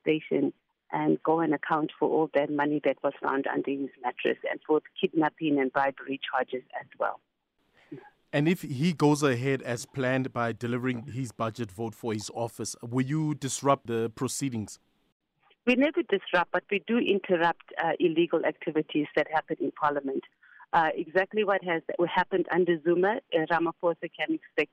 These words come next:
Speaker 1: the same thing. Constitutional delinquents, criminals, they must be dealt with decisively, and the E F F has always been leading, uh, in that regard. And Ramaphosa, um, on the kidnapping, bribery, and money laundering charge, uh, charges,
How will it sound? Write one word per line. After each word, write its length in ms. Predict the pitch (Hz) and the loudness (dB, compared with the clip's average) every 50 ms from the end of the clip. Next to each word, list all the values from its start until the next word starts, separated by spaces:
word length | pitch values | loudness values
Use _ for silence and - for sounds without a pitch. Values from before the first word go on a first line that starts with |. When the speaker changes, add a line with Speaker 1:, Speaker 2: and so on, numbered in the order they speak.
| _ | _
Speaker 1:
the 100 | 160 147 - - | -10 -8 -4 -4
same 160 | 143 143 151 - _ - | -4 -4 -4 -6 _ -2
thing. 180 | 131 139 143 - _ _ - - - - - _ _ - - | 0 0 0 -2 _ _ -20 -20 -20 -20 -20 _ _ 0 0
Constitutional 720 | 180 165 - - 165 - - 226 214 - 214 220 214 214 | 0 0 -2 -6 -6 -2 0 0 0 2 2 4 4 4
delinquents, 800 | 180 185 185 175 180 208 226 196 - 202 214 214 208 208 202 190 - - - - - - | 4 4 4 4 4 4 2 0 2 2 2 4 4 4 4 2 0 -4 -8 -8 -2 0
criminals, 400 | 208 208 208 202 202 196 196 190 - | 2 4 4 4 4 4 2 2 0
they 120 | - 156 | 0 0
must 240 | 151 147 151 156 - _ - | 2 2 0 0 -2 _ -4
be 100 | 147 147 | -4 0
dealt 300 | - 165 147 151 165 - - - | 2 2 2 2 0 -4 -4 -2
with 160 | 147 139 - _ _ _ _ _ _ _ - | -2 -2 -4 _ _ _ _ _ _ _ -6
decisively, 640 | 160 - - 160 156 156 - - 160 - 151 151 143 | -4 0 2 2 2 0 -2 -8 -8 -6 -4 -4 -4
and 100 | 143 - | -2 0
the 60 | - | 0
E 140 | - 165 165 | 2 2 0
F 80 | - - | 0 -2
F 120 | 165 151 - | -4 -2 -2
has 140 | 151 143 - | -2 0 0
always 260 | - 143 151 156 147 - _ | 0 2 2 0 0 -2 _
been 140 | 151 147 139 | -4 -2 -2
leading, 420 | 131 139 139 - _ - - - - | 0 0 -2 -2 _ -8 -14 -6 -4
uh, 140 | 143 143 143 - | -2 -2 0 2
in 140 | - 139 143 143 | 2 2 4 2
that 120 | 135 127 - | 2 0 0
regard. 360 | - 151 - 151 160 180 190 - | -4 -4 0 2 2 2 2 0
And 160 | - 160 156 160 | -2 -4 -2 -2
Ramaphosa, 680 | - 147 147 147 - - 165 160 - _ 160 156 160 - - - - - - - - - - - - - - - - - | -2 -4 -4 -4 0 0 0 0 0 _ 0 0 0 -2 -6 -12 -12 -8 -6 -6 -6 -6 -6 -6 -8 -10 -8 -6 0 2
um, 300 | 208 196 180 175 175 170 - - - - - | 4 4 4 4 2 0 -2 -8 -12 -4 0
on 240 | - 190 190 190 185 | 2 2 2 2 2
the 160 | 180 180 170 165 - - | 2 2 2 0 -2 -4
kidnapping, 580 | - 240 - 208 208 196 196 - - 208 196 196 | -4 -2 2 4 4 4 2 0 0 0 0 2
bribery, 640 | - 160 165 175 190 196 - 196 175 185 208 196 185 | 2 2 2 2 2 0 -2 -4 -2 2 2 4 4
and 140 | 170 170 170 | 4 4 4
money 220 | 170 175 185 185 | 4 4 4 4
laundering 500 | 170 170 170 165 170 175 160 170 165 156 | 4 4 2 2 2 0 0 0 0 0
charge, 260 | 156 - 165 160 160 - _ | 2 2 2 2 2 0 _
uh, 160 | - 160 156 151 - | -2 -2 -2 -2 -2
charges, 460 | - 180 160 160 - - 156 151 | 0 0 2 2 2 0 0 -2